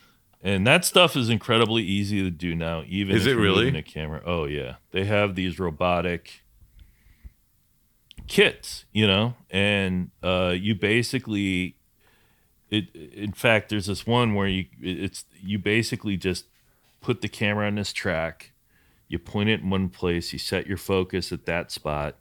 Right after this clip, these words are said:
Speaker 1: you move it down to the other end. This is where I want it to end, and then have it do, like, a slow time lapse across, you know, a sweep, time, timed type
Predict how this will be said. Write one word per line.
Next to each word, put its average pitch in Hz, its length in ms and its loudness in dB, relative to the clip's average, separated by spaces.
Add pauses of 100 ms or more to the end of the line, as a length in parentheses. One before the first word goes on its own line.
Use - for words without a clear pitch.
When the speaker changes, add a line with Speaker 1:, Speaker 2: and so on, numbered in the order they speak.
(500)
Speaker 1:
you 82 140 -6
move 95 380 0
it 87 160 -8
down 90 260 -4
to - 140 -20
the 85 180 -8
other 95 300 -4
end. 78 280 -8
This 78 160 -12
is 78 140 -12
where 78 220 -8
I - 20 -8
want 80 280 -8
it 78 100 -12
to - 200 -12
end, 71 340 -10 (680)
and 80 140 -8
then 78 140 -6
have 80 240 -6
it 73 120 -12
do, 82 200 -4
like, 76 260 -4
a 78 60 -10
slow 80 340 -8
time 78 400 -10
lapse 71 340 -10
across, 69 560 -12 (1400)
you 82 140 -10
know, 67 260 -10 (640)
a 92 80 -2
sweep, 87 540 0 (280)
time, 76 380 -4 (180)
timed 80 480 -4
type 78 280 -8